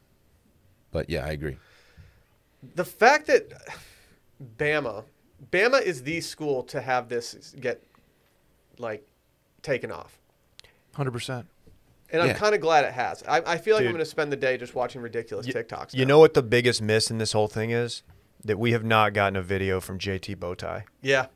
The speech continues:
Speaker 4: breaking down this. Because if you don't know J T Bowtie, I don't know what to tell you. You weren't on the internet, uh, I guess, twelve years ago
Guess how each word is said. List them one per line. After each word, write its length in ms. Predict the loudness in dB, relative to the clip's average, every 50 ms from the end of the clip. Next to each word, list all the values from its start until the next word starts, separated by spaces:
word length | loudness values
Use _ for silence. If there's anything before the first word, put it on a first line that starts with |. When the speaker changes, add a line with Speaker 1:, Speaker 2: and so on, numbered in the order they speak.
| _ _
Speaker 4:
breaking 320 | 2 2 2 2 0 -6 -4
down 260 | -4 -4 -4 -4 -6
this. 300 | -10 -12 -14 -14 -14 -14
Because 360 | -12 -10 -4 -2 -2 -4 -4 -8 -16 -20 _ _ _ _ -14 -6
if 240 | -4 -2 -2 0 2
you 60 | 4
don't 100 | 6 8
know 100 | 8 8
J 200 | 6 6 4 4 4
T 140 | 4 -2 0
Bowtie, 580 | 4 4 4 4 4 2 2 4 4 2 0 0
I 140 | 0 0 0
don't 80 | 0 0
know 80 | -2
what 100 | -4 -4
to 60 | -6 -6
tell 220 | -4 -2 -2 -2
you. 100 | -2 -2
You 80 | -2 0
weren't 140 | 2 2 2
on 80 | 0
the 100 | 0 -2
internet, 480 | -2 -2 -2 -2 -2 -2 -4 -4 -6 -4
uh, 160 | -2 -2 0 0
I 60 | 0
guess, 160 | 0 -2 -2
twelve 300 | -2 0 0 0 0 0
years 200 | -4 -6 -8 -8
ago 320 | -8 -8 -6 -6 -8 -10